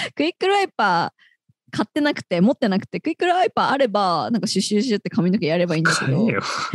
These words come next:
Speaker 1: なんか、買うのが、なんかあんま好きじゃなくて嫌いで、
Speaker 2: どういうこと？
Speaker 1: 買えてなくて。で、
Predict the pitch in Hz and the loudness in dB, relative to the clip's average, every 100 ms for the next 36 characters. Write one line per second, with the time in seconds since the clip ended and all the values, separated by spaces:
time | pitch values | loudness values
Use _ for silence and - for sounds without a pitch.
0 | 139 311 208 175 160 - - 302 427 440 | -6 -6 -6 -4 -4 -6 -4 0 2 2
1 | 233 180 160 - 214 180 202 302 - 208 | 0 0 -2 -2 -2 0 0 0 0 0
2 | 190 - - - 190 202 208 185 160 82 | 0 -2 -6 -2 0 0 0 0 -2 -6
3 | _ _ _ - 156 262 220 294 220 247 | _ _ _ -6 2 2 4 0 2 0
4 | - 240 233 - - 127 - 233 262 | 2 0 0 -2 -6 -6 -4 -2 2